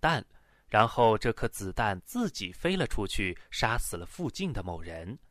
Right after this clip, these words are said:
有哪位科学家会接受这种荒谬的说辞吗？当然不会的。你想要说什么？那么，如果您想要我们相信宇宙大爆炸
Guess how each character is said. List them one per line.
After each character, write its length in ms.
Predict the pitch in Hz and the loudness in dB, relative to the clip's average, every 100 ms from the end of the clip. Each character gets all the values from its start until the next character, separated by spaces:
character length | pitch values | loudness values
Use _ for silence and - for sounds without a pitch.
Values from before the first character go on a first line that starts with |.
| _ _ _ | _ _ _
有 180 | 160 226 | 4 4
哪 180 | 214 113 | 6 4
位 140 | 170 | 2
科 220 | 202 - 220 | 0 0 0
学 180 | - | 0
家 320 | 120 156 160 160 - | 0 0 0 -4 -12
会 320 | - 117 104 | 0 4 4
接 240 | 101 185 208 | 2 -2 -2
受 240 | - 220 | 0 0
这 160 | - 208 | 2 0
种 280 | 107 92 87 | 2 0 -2
荒 260 | - 127 | 0 0
谬 200 | 147 170 | 2 -2
的 100 | 110 | -2
说 200 | 92 175 | -2 0
辞 240 | 185 - 95 | 0 -2 0
吗？ 200 | 104 107 _ _ _ _ _ _ _ _ _ _ _ _ | 0 0 _ _ _ _ _ _ _ _ _ _ _ _
当 160 | - 226 | 2 4
然 200 | 190 98 | 4 2
不 120 | 95 | 0
会 220 | - 95 | 0 -2
的。 140 | 87 87 - - _ _ _ _ _ | -2 -10 -14 -20 _ _ _ _ _
你 360 | - 101 117 143 - | -4 2 4 4 0
想 260 | - 92 | 0 2
要 140 | 101 95 | 2 2
说 240 | - 196 | 0 0
什 180 | - 87 | -2 -2
么？ 220 | 90 156 - _ _ _ _ _ _ _ _ _ _ _ _ _ _ | 0 -2 -4 _ _ _ _ _ _ _ _ _ _ _ _ _ _
那 140 | - 202 | 4 6
么， 280 | 104 92 - - _ _ _ | 6 2 0 -10 _ _ _
如 160 | - 226 | 2 4
果 180 | 233 143 | 6 4
您 360 | 104 113 175 196 | 4 0 -2 -6
想 260 | - 107 92 | -2 0 2
要 140 | 110 | 4
我 220 | 110 92 | 4 2
们 280 | 85 90 90 | -2 -6 -6
相 300 | - 180 202 | -2 -2 -2
信 260 | - 247 135 | -2 -2 -4
宇 160 | 95 | -6
宙 200 | 87 104 | -4 -4
大 180 | 101 120 | -2 -2
爆 180 | 131 110 | -2 -2
炸 320 | - 156 98 | -2 -2 -2